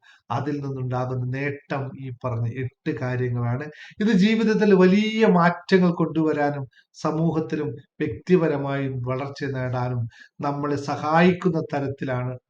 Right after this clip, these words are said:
ഉണ്ടാകുന്നത് എന്നതുകൊണ്ടാണ് ബിസിനസ് ചെയ്യാൻ നിങ്ങൾ എല്ലാവരും താല്പര്യപ്പെടുന്നതെന്ന് നം-, എനിക്ക് മനസ്സിലായി, നിങ്ങൾക്ക് മനസ്സിലായി. ഇനി ഇതിൽ ഓരോ മി-, ഇതിൽ പറഞ്ഞ എട്ട്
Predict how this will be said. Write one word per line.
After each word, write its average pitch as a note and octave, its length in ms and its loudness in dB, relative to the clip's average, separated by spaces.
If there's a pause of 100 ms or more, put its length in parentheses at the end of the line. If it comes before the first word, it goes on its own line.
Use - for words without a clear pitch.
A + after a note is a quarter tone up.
(140)
ഉണ്ടാകുന്നത് C#3 760 -2
എന്നതുകൊണ്ടാണ് B2 880 -4 (480)
ബിസിനസ് C#3+ 480 -8 (120)
ചെയ്യാൻ B2+ 360 -4
നിങ്ങൾ B2+ 340 -6
എല്ലാവരും B2 680 -4
താല്പര്യപ്പെടുന്നതെന്ന് A#2 1040 -6 (400)
നം-, A#2 280 -6
എനിക്ക് B2 320 -6
മനസ്സിലായി, B2 540 -4
നിങ്ങൾക്ക് A#2+ 440 -6
മനസ്സിലായി. A#2 460 -6 (340)
ഇനി E3 160 2
ഇതിൽ D#3 280 -2 (280)
ഓരോ F3+ 280 4 (120)
മി-, F#3+ 260 4
ഇതിൽ C#3+ 120 -10 (100)
പറഞ്ഞ D#3 240 -2
എട്ട് E3 340 -2